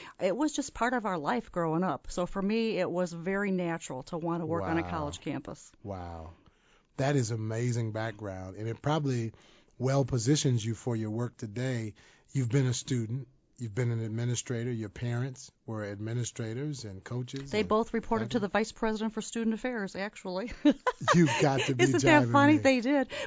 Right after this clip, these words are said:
Speaker 1: Both of them did. And it was so funny. I have to tell you a funny story at dinner.
Speaker 2: Yeah.
Speaker 1: The dinner conversations, my father would say to my mother, "Honey, I need sixty soccer physicals next week." And so they'd be <laughs> figuring it out at the dinner table. <laughs>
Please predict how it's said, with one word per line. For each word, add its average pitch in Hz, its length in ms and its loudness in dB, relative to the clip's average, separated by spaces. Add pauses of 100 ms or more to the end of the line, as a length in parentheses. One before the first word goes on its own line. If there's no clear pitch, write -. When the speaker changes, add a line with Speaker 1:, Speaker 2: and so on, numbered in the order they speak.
Speaker 1:
Both 277 180 8
of 269 140 6
them 247 180 8
did. 202 300 4
And 208 260 4 (220)
it 226 120 4
was 226 180 2
so 240 180 2
funny. 220 360 2
I 196 60 0
have 196 180 -2
to 190 60 -10
tell 208 160 -6
you 180 80 -4
a 185 60 -6
funny 202 260 -4
story 202 400 -4
at 170 120 -4
dinner. 208 320 -2 (260)
Speaker 2:
Yeah. 160 240 4
Speaker 1:
The 196 80 -6
dinner 226 240 0
conversations, 247 840 -2 (320)
my 202 100 -2
father 202 300 0
would 208 180 0
say 214 160 -2
to 214 80 0
my 214 160 0
mother, 208 280 0
"Honey, 240 340 2 (220)
I 196 100 0
need 214 160 -2
sixty - 300 -4
soccer 226 320 0
physicals 247 480 0
next 254 320 2
week." 285 300 -4
And 196 360 0
so 214 260 2
they'd 220 220 2
be 226 160 0
<laughs> - 260 -4
figuring 247 280 6
it 247 140 6
out 269 280 2
at 214 100 -4
the 202 80 -14
dinner 233 240 2
table. 240 360 -6 (140)
<laughs> 302 100 8